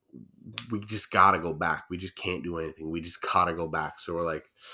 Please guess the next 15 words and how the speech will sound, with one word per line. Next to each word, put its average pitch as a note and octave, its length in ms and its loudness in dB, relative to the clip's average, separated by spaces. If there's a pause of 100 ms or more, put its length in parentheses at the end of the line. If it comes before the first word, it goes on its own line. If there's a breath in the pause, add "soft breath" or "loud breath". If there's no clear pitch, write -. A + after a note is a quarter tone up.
(1300 loud breath)
finally, B2+ 640 10
we F#2+ 220 0
trudge A#2+ 580 2
through. F#2+ 240 4
I F2+ 80 0
swear G#2+ 300 0
it F#2+ 80 -6
takes G2+ 240 -4
us, F2+ 100 -6
like, - 160 -8
two C3+ 320 6
hours A2 240 6
to - 80 -10
get F#2 220 -2
back. F2 400 2